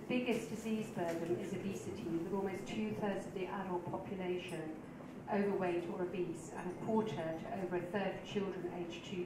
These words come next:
to eleven overweight or obese. And the result is an explosion of non-communicative diseases, which are driving the N H S and our economy to destruction. So this is, the obesity has led to a five-fold increase in diabetes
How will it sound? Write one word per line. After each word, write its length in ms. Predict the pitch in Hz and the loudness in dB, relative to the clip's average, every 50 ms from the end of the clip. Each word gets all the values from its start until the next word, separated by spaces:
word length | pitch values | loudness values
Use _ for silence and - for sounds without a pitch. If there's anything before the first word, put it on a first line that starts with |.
| - 180 | 0 0
to 80 | 180 | 2
eleven 300 | 175 175 175 170 170 165 165 160 180 | 2 2 2 2 0 -2 -4 -2 -2
overweight 420 | 170 170 170 170 160 160 160 - - - - | -2 -2 0 0 0 0 0 0 -2 -2 -4
or 140 | 175 165 160 | -4 -2 -2
obese. 480 | 165 170 170 165 156 156 - - - - - - - - - - - - - - | -2 -2 -2 -4 -4 -6 -8 -10 -10 -10 -12 -12 -12 -12 -12 -12 -12 -12 -4 -2
And 80 | 180 190 | 0 4
the 60 | 196 | 4
result 340 | 202 208 220 226 220 220 220 220 | 4 6 8 8 8 8 6 4
is 100 | 214 208 | 2 2
an 60 | 202 | 2
explosion 720 | 202 - - - - 220 214 220 220 208 - 175 170 170 170 | 2 0 -2 -4 0 2 4 6 6 4 4 2 2 0 0
of 100 | 175 - 196 | 0 0 0
non-communicative 1200 | 190 190 185 185 185 185 185 - - - - - 196 196 185 190 185 185 180 - - 175 - - | 2 2 2 2 2 0 0 -2 -4 -8 -6 -2 0 2 2 2 0 -2 -4 -6 -6 -6 -6 -6
diseases, 600 | 175 - 190 185 175 170 - 156 156 156 - - - - | -6 -4 -2 -2 -2 -2 -2 -4 -6 -6 -6 -8 -8 -6
which 180 | 196 185 - 190 | -4 -4 -4 -4
are 100 | 180 - | -2 0
driving 360 | 190 185 185 180 180 175 180 | 0 0 2 2 4 4 4
the 180 | 175 175 175 190 | 4 4 2 0
N 80 | 180 | -2
H 200 | 180 170 - 180 175 | -2 -2 -2 -4 -6
S 140 | - - 175 | -6 -6 -4
and 100 | 175 175 | -4 -2
our 160 | 170 175 175 - 160 - - - 175 | -2 -2 -2 -4 -4 -6 -6 -8 -8
economy 340 | - - 185 175 175 175 170 | -6 -4 -2 0 2 2 0
to 260 | - - - - 185 | 0 -2 -4 -4 -6
destruction. 600 | 180 - - 190 180 185 - - 180 170 175 170 - - - - - - - - | -6 -2 -2 -2 -2 -2 -2 -4 -4 -2 -2 -4 -4 -6 -8 -10 -10 -10 -10 -10
So 160 | - - 214 | 0 4 4
this 480 | 185 185 202 196 - - 220 220 - 220 | 6 6 6 4 4 2 4 4 4 4
is, 180 | 208 - - - - - - 185 | 2 0 0 -2 -4 -4 -2 2
the 140 | 220 214 208 | 6 8 8
obesity 360 | 208 226 226 220 - - - | 8 8 4 0 2 2 2
has 140 | 208 190 202 | 2 4 4
led 160 | 202 196 - | 2 2 2
to 60 | 208 202 | 0 -2
a 40 | |
five-fold 720 | 196 - 226 214 208 208 208 208 - - - 190 185 180 180 | 2 6 6 8 8 8 6 2 2 0 0 0 2 2 2
increase 420 | 185 180 180 - - 180 175 - | 0 0 -2 -2 -2 -2 -2 0
in 100 | 180 180 | 0 0
diabetes 720 | 180 180 175 175 175 180 180 175 - 180 175 165 170 - | 2 2 2 2 2 0 0 0 -2 -4 -4 -4 -4 -6